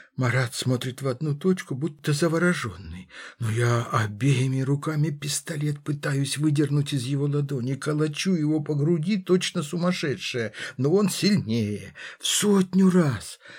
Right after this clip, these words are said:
«Марат, не надо! Опусти пистолет!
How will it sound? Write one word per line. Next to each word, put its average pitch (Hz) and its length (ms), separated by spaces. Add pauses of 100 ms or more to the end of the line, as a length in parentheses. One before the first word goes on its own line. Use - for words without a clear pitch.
(260)
«Марат, 202 800
не 175 220
надо! 180 720 (320)
Опусти 226 720
пистолет! 196 840